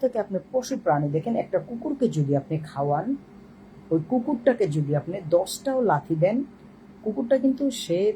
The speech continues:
তার ভাষায় সাউন্ড করার পরেও আপনার সাথেই থাকবে, আপনাকে কোনো আঘাত করবে না। কিন্তু মানুষ এমন একটা জাতি, যার জন্য আপনি সারা জীবন করে যাবেন, যাদের জন্য আপনি প্রচুর শ্রম দিবেন, যাদের জন্য অনেক কিছু করবেন,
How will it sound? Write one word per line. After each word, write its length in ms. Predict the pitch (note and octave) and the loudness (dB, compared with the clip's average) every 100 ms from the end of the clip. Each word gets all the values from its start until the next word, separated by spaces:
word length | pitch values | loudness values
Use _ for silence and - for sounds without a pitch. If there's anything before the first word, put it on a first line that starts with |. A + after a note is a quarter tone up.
| - | 2
তার 280 | D3+ D3+ D3+ | 2 2 0
ভাষায় 440 | C3+ D3+ - G3+ | 0 -2 -2 -4
সাউন্ড 380 | - E3 F#3 G3+ | -2 0 0 -2
করার 220 | G#3+ G3+ G3 | -2 -2 0
পরেও 400 | F3 E3+ G#3+ - | 2 2 0 -2
আপনার 300 | D3+ C#3+ - | -4 -4 -6
সাথেই 440 | - - D3+ G3 G3+ | -6 -8 -6 -4 -2
থাকবে, 280 | F#3+ F#3 E3+ | -2 2 0
আপনাকে 360 | D#3 D#3 F#3 - | 2 -2 -4 -4
কোনো 160 | F#3 - | -6 -2
আঘাত 380 | D#3 D3+ E3 - - | 0 0 -4 -8 -2
করবে 300 | D#3+ C3+ B2 | -2 0 -4
না। 100 | - - - - - - - - | -6 -16 -20 -20 -20 -20 -20 -16
কিন্তু 160 | D#3 F#3+ | -6 0
মানুষ 360 | D#3+ F3+ F#3+ F3+ | 2 2 2 0
এমন 220 | E3+ F3+ | 0 -2
একটা 220 | D#3 D#3 | -2 -2
জাতি, 340 | C#3 B2+ - - - - - - C#3 | 0 -2 -2 -12 -16 -20 -20 -16 0
যার 240 | D#3 D#3+ | 2 2
জন্য 240 | D#3+ F3 F3 | 0 -2 -2
আপনি 160 | F3 | -4
সারা 300 | D#3+ D#3 D#3 | -2 2 4
জীবন 320 | F3+ G3 F3+ D#3+ | 4 0 -8 -6
করে 160 | C#3+ C#3 | -4 -2
যাবেন, 340 | C#3 D3 F#3 | 0 0 0
যাদের 340 | D#3 D3 E3 D#3 | 0 2 2 -2
জন্য 220 | F3 F3 | -2 -2
আপনি 180 | F3+ F3+ - - | -2 -8 -8 0
প্রচুর 360 | A#3 A#3+ C#4 | 0 2 -4
শ্রম 460 | A#3 - E3 D3+ D#3 | -4 0 2 4 4
দিবেন, 300 | D#3 F#3+ G#3+ | 2 0 -2
যাদের 280 | F3 - E3+ | -4 -4 -6
জন্য 200 | F#3 F#3 - | -6 -6 -4
অনেক 260 | E3 A3+ A#3 | 2 2 2
কিছু 220 | F3+ - D#3 | -4 -6 -4
করবেন, 340 | D#3 D3+ G3 | -4 -4 -6